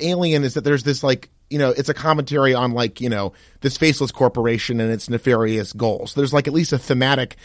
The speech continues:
something. We don't need too much. We just need to know that there's this, like, lurking corporate presence behind what's happening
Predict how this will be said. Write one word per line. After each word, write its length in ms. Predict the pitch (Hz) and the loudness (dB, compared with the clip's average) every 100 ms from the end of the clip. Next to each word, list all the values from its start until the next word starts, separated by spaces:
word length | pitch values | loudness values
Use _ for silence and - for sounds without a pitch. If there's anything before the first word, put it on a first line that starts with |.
| - - | -20 -16
something. 680 | - - 135 104 104 - - - - | -6 0 0 0 -8 -10 -14 -20 -4
We 80 | 151 | 0
don't 160 | 185 156 | 0 2
need 280 | 180 117 | -2 -2
too 220 | - 226 254 | -6 0 0
much. 340 | 117 - - 151 | 0 -4 -8 -4
We 140 | 165 | -4
just 100 | 160 | -4
need 80 | 143 | 0
to 60 | |
know 80 | 160 | 2
that 80 | 135 | 4
there's 240 | 143 147 | 4 4
this, 120 | 143 139 | 2 -2
like, 160 | 127 120 | -2 2
lurking 400 | 143 151 123 110 | 0 0 -4 -2
corporate 480 | 160 147 - 120 | 2 2 2 -4
presence 400 | - 131 127 117 | 2 0 2 -6
behind 400 | - 117 131 131 | -4 -2 0 0
what's 140 | 120 120 | -2 -4
happening 440 | 110 - 113 110 | -6 -4 -4 -4